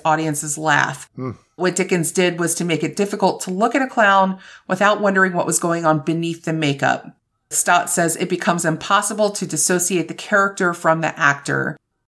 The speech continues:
Speaker 1: These were very popular memoirs because Dickens was very popular, of course. And so that image just stuck, that we have this happy figure and this makeup that's juxtaposed with this tragic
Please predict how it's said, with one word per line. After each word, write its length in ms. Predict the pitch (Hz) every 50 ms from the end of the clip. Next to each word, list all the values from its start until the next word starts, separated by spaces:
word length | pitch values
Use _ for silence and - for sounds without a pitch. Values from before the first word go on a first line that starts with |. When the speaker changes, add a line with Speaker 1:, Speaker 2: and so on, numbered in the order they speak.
| _ -
Speaker 1:
These 200 | 190 226 226 233
were 120 | 220 180
very 420 | 151 - - 208 202 196 190 185
popular 460 | 180 180 - 180 170 - 175 165 160 156
memoirs 600 | 156 151 147 147 147 143 143 143 143 143 - -
because 360 | - 160 151 - 147 151 -
Dickens 400 | - - 170 165 - 160 156 151
was 120 | 151 143 147
very 200 | 151 151 151 147
popular, 440 | - 151 147 147 - 147 143 143
of 120 | 139 135 -
course. 380 | - - 143 135 135 - -
And 160 | - 165 151 139
so 180 | - 160 156
that 360 | 156 160 151 151 151 - - - _ _ -
image 400 | - 185 185 170 156 147 - -
just 300 | - 156 151 151 - -
stuck, 400 | - - - 160 139 - - - - - - - - - - -
that 120 | - 160 -
we 80 | 156 165
have 280 | 170 156 156 151 156
this 320 | - 160 151 151 - - - - - _ _
happy 340 | - 185 180 180 233 214 190
figure 600 | 196 202 180 175 165 170 160 156 156 156 156 156 - - - -
and 160 | - 165 156
this 160 | 160 156 -
makeup 560 | 185 180 180 180 170 165 - 160 147 - - -
that's 220 | 165 156 - -
juxtaposed 840 | - - 185 175 - - - 160 143 - 160 160 156 151 147 - -
with 280 | 165 165 156 156 -
this 320 | - 160 151 - - - -
tragic 720 | - - - 185 170 170 170 170 - 147 - - - -